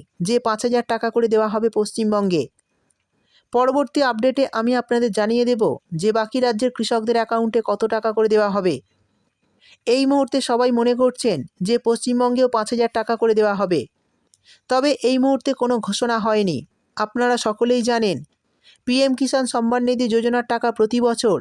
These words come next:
তিনটি কিস্তির মাধ্যমে আর্থিক সাহায্য দিয়ে থাকে কেন্দ্রীয় সরকার, যেটা উনিশতম কিস্তির টাকা দেওয়া হয়েছে দু হাজার পঁচিশ সালের ফেব্রুয়ারি মাসে এবং কুড়িতম কিস্তির টাকা দু হাজার পঁচিশ সালের আগস্ট মাসে দেওয়া হয়েছিল।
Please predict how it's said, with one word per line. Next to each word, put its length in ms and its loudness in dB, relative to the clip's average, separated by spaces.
তিনটি 340 0
কিস্তির 380 -2
মাধ্যমে 340 0
আর্থিক 300 -4
সাহায্য 380 -2
দিয়ে 200 0
থাকে 320 0
কেন্দ্রীয় 400 0
সরকার, 440 -2
যেটা 320 0
উনিশতম 520 0
কিস্তির 360 -4
টাকা 260 -2
দেওয়া 200 2
হয়েছে 280 0
দু 140 -2
হাজার 240 2
পঁচিশ 320 -2
সালের 300 0
ফেব্রুয়ারি 480 0
মাসে 320 -2
এবং 300 0
কুড়িতম 460 0
কিস্তির 360 -4
টাকা 260 -2
দু 140 -2
হাজার 220 2
পঁচিশ 320 -2
সালের 300 0
আগস্ট 360 -2
মাসে 220 0
দেওয়া 200 2
হয়েছিল। 380 0